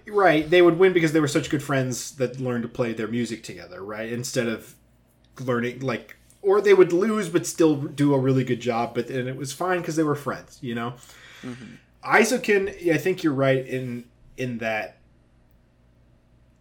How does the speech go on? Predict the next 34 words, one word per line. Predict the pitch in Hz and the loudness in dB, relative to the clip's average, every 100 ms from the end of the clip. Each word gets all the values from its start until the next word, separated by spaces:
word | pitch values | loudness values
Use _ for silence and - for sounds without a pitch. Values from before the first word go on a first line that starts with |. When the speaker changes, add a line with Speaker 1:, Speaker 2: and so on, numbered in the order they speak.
| - | -2
Speaker 1:
it | 160 170 | 0 2
might | 156 165 143 | 4 2 2
not | 135 156 - | -2 -2 -2
come | 160 156 | -2 -2
together | 139 127 131 165 165 | -2 0 2 4 2
in | |
a | 165 | 2
real | 160 170 170 | 4 4 4
way. | 180 196 | 4 4
They | 180 143 | 2 2
might | 147 143 - - 156 | 2 0 -6 -14 -10
make | 143 135 | -4 -2
something | 147 135 135 127 | -2 -2 -2 -4
interesting, | 131 135 165 - 190 202 143 | -4 -2 -2 -2 -6 -6 -2
but | 131 | 0
it | 127 - _ - | 0 -4 _ -8
could | - 147 135 - | -2 -2 -2 -4
ultimately | 143 147 143 135 | -4 -2 0 0
be | 120 | 0
a | 113 | -2
fa-, | - 127 120 123 | -6 -12 -8 -8
a | |
failure. | 110 - 117 156 185 233 - - _ _ _ _ _ _ _ _ _ _ _ _ - | -8 -8 -6 -4 -4 -6 -12 -18 _ _ _ _ _ _ _ _ _ _ _ _ -6
Um, | 147 147 151 | -4 -4 -6
that's | 131 170 175 | -4 -2 -2
interesting | 123 117 - 107 101 | -6 -8 -10 -10 -12
to | 113 | -12
me, | 104 | -10
too, | 131 120 98 95 | -8 -6 -8 -6
especially | 202 185 190 | -4 0 0
since | 185 151 | -2 -4
it's | 135 | -6
one | 151 131 | -4 -2
season. | 143 123 - | 0 -2 -6